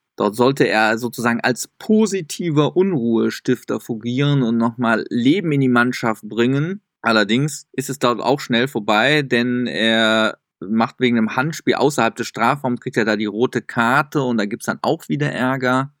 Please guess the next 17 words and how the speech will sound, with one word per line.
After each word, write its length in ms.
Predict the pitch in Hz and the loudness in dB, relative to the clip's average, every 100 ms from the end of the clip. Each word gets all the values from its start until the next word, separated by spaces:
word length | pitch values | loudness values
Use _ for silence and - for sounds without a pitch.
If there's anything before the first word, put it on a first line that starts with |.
| _ | _
Und 220 | - 151 | 0 2
so 180 | 139 135 | 2 2
wechselt 320 | 139 143 151 | 2 0 -2
er 140 | 123 131 | 0 2
dann 180 | 131 | 2
nach 160 | 139 131 | 0 -2
einem 400 | 131 139 143 135 | 0 2 2 4
Jahr 380 | 123 120 143 143 | 4 4 2 2
nochmal 640 | 127 123 117 123 127 135 - | 2 0 0 0 0 0 -8
zurück 440 | - 117 120 147 _ _ | -8 0 0 0 _ _
zu 180 | - | -4
Arminia 340 | - 123 127 135 | -2 0 0 0
Bielefeld, 500 | 135 147 117 - - _ _ _ | -2 -2 -4 -4 -14 _ _ _
zu 180 | - | -2
den 140 | 147 156 | 2 4
Anfängen 640 | 143 170 - 104 92 95 | 2 0 -4 -4 -4 -12
zurück. 480 | - - 90 101 | -12 -12 -6 -6